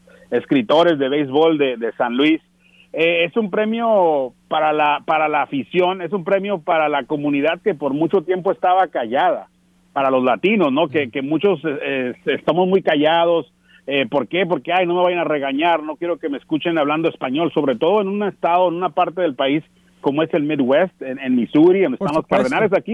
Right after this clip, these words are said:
Speaker 1: en, aquí en Florida, digo, desde la mañana que me levanté hablando
Speaker 2: Hay
Speaker 1: español y
Speaker 2: diversidad,
Speaker 1: escuchando a la
Speaker 2: claro,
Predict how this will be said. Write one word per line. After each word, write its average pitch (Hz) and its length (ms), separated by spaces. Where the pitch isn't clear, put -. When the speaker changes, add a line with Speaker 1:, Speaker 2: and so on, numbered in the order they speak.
Speaker 1:
en, 262 220
aquí 160 240
en 254 100
Florida, 226 440
digo, 160 340
desde 139 220
la 143 80
mañana 175 300
que 170 100
me 156 100
levanté 165 680
hablando 147 200
Speaker 2:
Hay 226 100
Speaker 1:
español 254 60
y 269 40
Speaker 2:
diversidad, 247 580
Speaker 1:
escuchando - 140
a 214 40
la 269 60
Speaker 2:
claro, 262 100